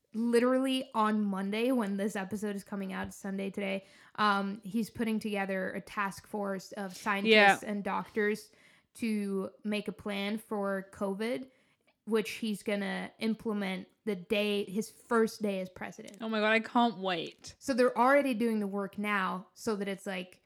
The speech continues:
Speaker 1: ready to go with the plan in
Speaker 2: Oh, man.
Speaker 1: January, which is, like,
Speaker 2: What a
Speaker 1: what
Speaker 2: relief.
Speaker 1: this other idiot should have done almost a year ago, but yeah.
Speaker 2: What a relief.
Speaker 1: I'm excited. See
Speaker 2: I'm so
Speaker 1: where this
Speaker 2: excited.
Speaker 1: goes.
Speaker 2: I'm so,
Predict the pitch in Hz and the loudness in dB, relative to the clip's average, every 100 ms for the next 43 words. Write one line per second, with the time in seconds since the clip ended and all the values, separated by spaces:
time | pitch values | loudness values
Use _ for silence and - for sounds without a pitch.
0 | _ _ - 208 208 202 190 185 190 180 | _ _ -4 0 2 0 -2 -2 -2 -2
1 | 180 185 - 190 170 175 180 269 _ _ | -6 -10 -10 -10 -10 -12 -14 -18 _ _
2 | _ _ _ _ _ 220 214 214 208 185 | _ _ _ _ _ -2 2 4 4 4
3 | 175 175 175 185 190 202 240 - 226 - | 4 2 -2 -8 -10 -2 -2 0 -4 -2
4 | 196 185 - _ _ _ 208 240 226 214 | -6 -6 -10 _ _ _ 0 4 6 8
5 | 190 185 214 196 - - 220 202 190 - | 6 6 4 0 -8 0 2 2 -2 -4
6 | 190 190 185 - 208 190 180 190 185 185 | -6 -6 -8 -6 -6 -6 -4 -4 -4 -10
7 | 202 196 185 180 185 190 190 196 196 185 | -8 -6 -6 -8 -8 -8 -10 -12 -12 -10
8 | 202 202 214 220 - 185 _ 202 208 185 | -10 -10 -12 -12 -12 -14 _ -2 -2 0
9 | 180 156 160 139 170 - - _ _ 247 | -4 -4 -6 -6 -10 -16 -20 _ _ -2
10 | 392 - 233 202 190 180 - - - - | 0 0 -2 -2 -2 -8 -12 -16 -18 -4
11 | 220 214 220 262 269 - 185 185 202 185 | 4 8 8 6 2 0 2 2 0 0
12 | 185 190 190 185 - 202 208 220 - 185 | 0 0 -2 -4 -6 2 2 2 -2 -4
13 | 175 | -2